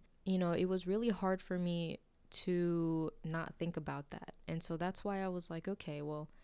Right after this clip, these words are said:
if I can cleanse myself of these, you know, repeating thoughts, because if I let that self-talk just play in loop, then I would get so consumed in that that I wouldn't have enough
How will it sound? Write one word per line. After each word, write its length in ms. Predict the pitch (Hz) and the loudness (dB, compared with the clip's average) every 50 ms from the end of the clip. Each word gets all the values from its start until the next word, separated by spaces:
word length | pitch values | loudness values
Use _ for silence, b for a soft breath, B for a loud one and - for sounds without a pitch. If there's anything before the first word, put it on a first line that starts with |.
| b b b b b | b b b b b
if 180 | - 175 - 202 | -2 0 2 2
I 80 | 214 | 0
can 220 | 226 - - 262 247 | 0 0 -2 -4 -4
cleanse 520 | - - 220 214 214 208 202 - - - b b b b b b b b | -2 0 0 0 2 0 -2 -2 -6 -12 b b b b b b b b
myself 520 | 190 196 185 175 - - 180 175 165 - | 0 2 2 2 0 0 0 0 0 0
of 140 | 170 160 147 | -2 -4 -2
these, 440 | 151 151 151 147 - - - - - - - - - - - - - - | -2 -2 -2 -2 -4 -6 -8 -12 -14 -18 -20 -20 -20 -20 -20 -20 -20 -16
you 240 | - - 170 165 160 | -8 -4 -2 0 0
know, 140 | 156 151 | 0 -2
repeating 520 | 143 151 160 165 - - 208 208 202 185 160 | 0 0 -2 -2 0 -2 0 0 2 0 0
thoughts, 520 | - - 147 139 120 - - - - - 180 160 | -2 -2 -2 -2 -2 -4 -6 -8 -10 -10 -10 -10
because 560 | 156 156 - 160 143 143 147 147 - - - - - - | -10 -4 -2 -2 -2 -2 -4 -6 -8 -12 -14 -18 -10 -4
if 160 | - 160 - | -4 -2 0
I 120 | 180 180 185 | 2 2 4
let 260 | 185 185 180 180 - | 4 4 2 2 0
that 220 | - 165 156 - - - - - - - | 0 -2 -2 -2 -4 -14 -20 -20 -20 -16
self-talk 880 | - - - - 202 190 180 170 - - - - 180 170 160 156 - - | -8 -2 0 2 4 4 4 2 -2 -8 -4 -2 0 0 0 -2 -4 -4
just 300 | - 160 - - - - | -2 -2 -2 -2 -6 -6
play 420 | - - 165 160 165 156 151 147 | -4 -2 0 0 0 0 0 -2
in 160 | 147 147 143 | -4 -4 -2
loop, 320 | 143 156 165 160 - - B B B B B B B B B B B | -2 0 -2 -2 -2 -6 B B B B B B B B B B B
then 440 | - 170 185 180 175 170 175 170 165 - - | 0 2 4 4 4 4 2 0 -2 0 0
I 60 | 180 | 4
would 180 | 185 202 202 190 | 4 4 4 4
get 180 | 202 180 - | 0 0 0
so 180 | - - 180 180 | 0 -2 -2 -2
consumed 440 | - 190 180 175 - 175 175 170 156 | 0 -2 -2 0 0 0 0 0 0
in 180 | 151 151 151 | -2 -2 -2
that 320 | 156 170 170 160 143 - - | -2 -2 -2 -2 -4 -4 -4
that 120 | 156 151 | -2 0
I 80 | 156 160 | 0 0
wouldn't 380 | 170 202 202 190 180 - - | 0 0 0 0 -4 -6 -4
have 160 | - 175 170 | -4 -4 -2
enough 380 | 170 165 160 160 156 156 160 | -2 -4 -2 -2 -2 -2 -4